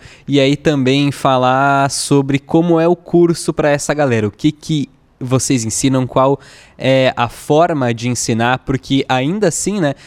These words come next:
como a gente falou, tem diferenças entre ensinar pra um adulto e ensinar pra um jovem, mas também tem muitas diferenças entre ensinar pra alguém que tá no ensino médio, muitas vezes eles já trabalham, e alguém que tá no ensino fundamental, não é, César?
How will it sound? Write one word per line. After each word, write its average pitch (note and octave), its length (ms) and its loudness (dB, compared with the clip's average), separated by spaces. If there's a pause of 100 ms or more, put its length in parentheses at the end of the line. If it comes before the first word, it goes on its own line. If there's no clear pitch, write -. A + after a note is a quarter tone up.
(120)
como E3 160 -2
a - 20 2
gente D#3 160 -4
falou, D3+ 180 0
tem C3 140 -4
diferenças D3+ 480 -2
entre C3 220 0
ensinar B2 340 -4 (320)
pra C#3+ 140 0
um C3 80 2
adulto C#3 580 2
e C3 80 -2
ensinar B2+ 440 -2
pra - 180 -2
um A#2+ 100 2
jovem, C#3 380 2
mas E3+ 180 -2
também F3+ 220 0
tem G3+ 120 -4
muitas F3 400 2
diferenças D3+ 600 -2
entre D3 260 0
ensinar C3+ 400 0 (460)
pra D3 120 2
alguém C#3 180 2
que C#3 60 -6
tá D3+ 60 -2
no C#3 80 0
ensino C3+ 260 -4
médio, D3 360 -2
muitas C3+ 420 -2
vezes B2 320 -2
eles A#2+ 220 -2
já A2+ 160 0
trabalham, C#3+ 760 0
e G3 40 0
alguém E3+ 180 2
que E3+ 60 -4
tá F#3 100 -4
no F#3 80 -2
ensino F3 260 -2
fundamental, A#2+ 680 0
não A2+ 160 -2
é, A2+ 240 0
César? G2+ 400 -2